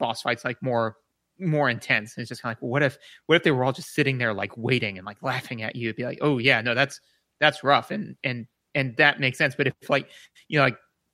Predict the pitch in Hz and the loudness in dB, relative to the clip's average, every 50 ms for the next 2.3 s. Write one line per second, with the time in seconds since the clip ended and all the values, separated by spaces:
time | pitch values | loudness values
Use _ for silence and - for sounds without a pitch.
0 | _ _ _ _ _ 196 180 143 151 151 143 147 151 147 143 143 135 127 120 - | _ _ _ _ _ -8 0 4 6 6 6 8 6 6 6 4 2 2 2 4
1 | 135 131 135 131 - 143 123 120 120 123 127 127 123 - 143 135 131 123 123 127 | 6 6 6 6 4 2 2 2 2 2 0 0 0 0 0 0 0 0 0 0
2 | 120 131 113 - - - | 0 0 0 -2 -4 -4